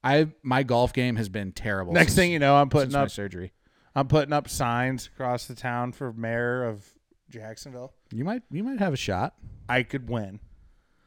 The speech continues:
Speaker 1: What's the biggest political problem in Jacksonville? What's the one thing
Speaker 2: Probably
Speaker 1: you, what's your
Speaker 2: crime.
Speaker 1: first initiative?
Speaker 2: Probably the crime. Or just, like, you know, just
Speaker 1: Well, how would you fix it? What's your
Speaker 2: I, I just
Speaker 1: You gonna
Speaker 2: said
Speaker 1: toughen up on it?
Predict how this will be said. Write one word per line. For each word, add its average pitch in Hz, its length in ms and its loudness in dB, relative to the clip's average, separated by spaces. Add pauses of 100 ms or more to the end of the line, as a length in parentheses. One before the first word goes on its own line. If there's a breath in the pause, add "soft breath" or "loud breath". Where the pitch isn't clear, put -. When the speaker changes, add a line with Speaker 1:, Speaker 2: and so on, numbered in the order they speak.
(300)
Speaker 1:
What's 143 220 2
the 185 100 8
biggest 139 460 6
political 127 440 0
problem 104 460 2
in 95 200 -4
Jacksonville? 98 520 -4
What's 127 200 2
the 175 100 4
one 151 240 6
thing 156 160 6
Speaker 2:
Probably 143 140 6
Speaker 1:
you, 151 80 8
what's 185 260 8
your 233 100 12
Speaker 2:
crime. 139 140 2
Speaker 1:
first 170 340 4
initiative? 120 640 -2 (180)
Speaker 2:
Probably 165 180 0
the 131 80 -4
crime. 101 420 -12 (640)
Or 143 120 -6
just, 131 240 -10
like, 131 180 -4 (160)
you 131 100 -10
know, 110 200 -6
just 110 180 -8
Speaker 1:
Well, 147 160 8
how 143 160 6
would 147 140 6
you 143 80 0
fix 196 240 -2
it? - 100 -10 (460)
What's 120 200 -8
your 120 260 -4 (1500)
Speaker 2:
I, 175 240 -10
I 151 40 -6
just 143 200 -6
Speaker 1:
You 143 60 2
gonna 135 80 4
Speaker 2:
said 123 60 -2
Speaker 1:
toughen 143 300 6
up 143 160 2
on 165 160 2
it? 135 140 -8